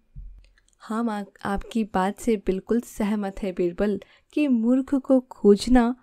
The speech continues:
मूर्खता वाला ही काम है। तब बीरबल कहते हैं, "लेकिन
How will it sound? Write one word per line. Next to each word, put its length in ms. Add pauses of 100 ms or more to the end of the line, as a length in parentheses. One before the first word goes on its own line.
(220)
मूर्खता 520
वाला 280
ही 180
काम 320
है। 240 (1500)
तब 160
बीरबल 420
कहते 380
हैं, 180
"लेकिन 460